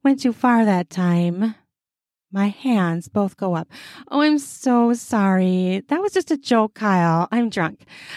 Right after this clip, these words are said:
I shouldn't have said that. Damn, wine is making my brain flooded with hormones again." He remains stoic,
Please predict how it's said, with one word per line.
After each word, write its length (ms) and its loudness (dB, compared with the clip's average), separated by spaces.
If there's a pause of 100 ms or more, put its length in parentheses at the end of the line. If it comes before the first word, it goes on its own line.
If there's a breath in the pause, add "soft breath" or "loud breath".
(120 loud breath)
I 140 -2
shouldn't 280 -4
have 120 2
said 320 -2
that. 380 -2 (120)
Damn, 720 2
wine 320 -4
is 300 0
making 340 0
my 200 2
brain 340 -2
flooded 500 -2
with 140 -6 (240)
hormones 580 0
again." 600 -2 (920 loud breath)
He 120 -2
remains 640 2
stoic, 760 -4